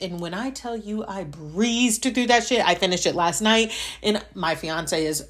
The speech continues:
all the way behind, and I have thoughts. I need to get them out. So, I said, "You know what?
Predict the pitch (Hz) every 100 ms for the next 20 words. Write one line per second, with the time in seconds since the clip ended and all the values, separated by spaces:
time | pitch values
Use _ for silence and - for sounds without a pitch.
0 | - 151 190 214 254 240 180 185 - 202
1 | 185 - - 262 330 339 294 370 180 -
2 | 208 240 233 240 175 247 247 196 202 185
3 | - 262 247 - 311 269 - - - -
4 | 269 320 320 262 254 - - 254 403 403
5 | 403 415 403